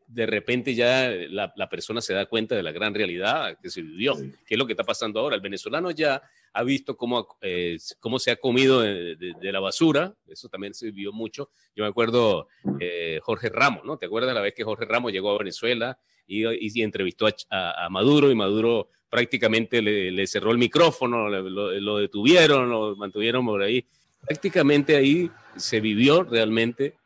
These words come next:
Speaker 1: ante las cámaras del mundo cómo el venezolano también estaba comiendo de la basura, cosa que querían tapar el, el régimen, ¿no? Entonces, todas estas cosas el venezolano,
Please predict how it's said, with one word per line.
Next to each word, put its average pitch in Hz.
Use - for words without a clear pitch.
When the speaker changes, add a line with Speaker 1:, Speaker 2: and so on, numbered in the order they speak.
Speaker 1:
ante 107
las 98
cámaras 143
del 117
mundo 120
cómo 131
el 143
venezolano 110
también 101
estaba 104
comiendo 98
de 87
la 82
basura, 110
cosa 95
que -
querían 98
tapar 101
el, 78
el 87
régimen, 101
¿no? 131
Entonces, -
todas 151
estas 147
cosas 135
el 139
venezolano, 104